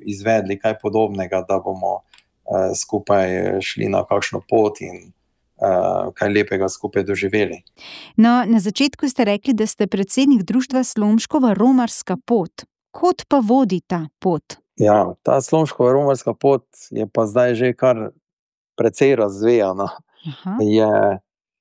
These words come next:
Speaker 1: začetek slomško-romarske poti dejansko je v, eh, s-, na Slomu, na, pri Ponikvi, kjer je bil Slomšek rojen. Potem pa grejo dejansko iz Sloma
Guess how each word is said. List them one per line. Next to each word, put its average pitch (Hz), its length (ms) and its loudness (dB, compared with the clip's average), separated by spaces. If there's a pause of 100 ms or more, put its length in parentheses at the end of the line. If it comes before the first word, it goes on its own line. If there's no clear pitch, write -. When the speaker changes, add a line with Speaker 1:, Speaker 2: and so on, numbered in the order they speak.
(120)
Speaker 1:
začetek 135 480 2
slomško-romarske 143 800 0
poti 117 380 -4
dejansko 123 560 0
je 107 280 0 (600)
v, 98 100 -8 (1160)
eh, 98 120 -2
s-, - 280 -4
na 104 220 0
Slomu, 131 680 2
na, 90 140 -8 (140)
pri 101 180 -8
Ponikvi, 127 560 2 (460)
kjer 110 260 0
je 101 100 2
bil 104 200 0
Slomšek 98 580 -4
rojen. 123 500 2 (720)
Potem 147 500 2
pa 120 460 2 (720)
grejo 120 460 2
dejansko 107 640 -2
iz 95 240 -6
Sloma 113 440 0